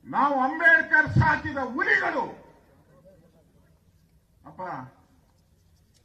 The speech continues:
ಅದೇನೋ ಸಾಕಿದ ಹುಲಿ ಅಂದೆಲ್ಲ, ಹುಲಿ ಬೋನಾಗಿತ್ತೋ ಆಚೆ ಇತ್ತೋ ನನಗೆ ಗೊತ್ತಿಲ್ಲ. ಅಂಬೇಡ್ಕರ್ ತೀರೋದ್ರಲ್ಲ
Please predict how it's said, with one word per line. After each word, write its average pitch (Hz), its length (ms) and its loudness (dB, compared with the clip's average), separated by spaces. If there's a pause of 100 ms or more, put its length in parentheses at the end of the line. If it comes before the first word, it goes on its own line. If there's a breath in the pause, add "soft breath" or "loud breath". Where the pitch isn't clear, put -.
(120)
ಅದೇನೋ 202 280 -12
ಸಾಕಿದ 196 440 -8
ಹುಲಿ 226 240 -8
ಅಂದೆಲ್ಲ, 156 360 -12 (1400)
ಹುಲಿ 233 360 -10
ಬೋನಾಗಿತ್ತೋ 254 560 -4
ಆಚೆ 220 400 -6
ಇತ್ತೋ 214 220 -16
ನನಗೆ 170 220 -18
ಗೊತ್ತಿಲ್ಲ. 147 440 -16 (2000)
ಅಂಬೇಡ್ಕರ್ 262 640 -2
ತೀರೋದ್ರಲ್ಲ 269 1000 -2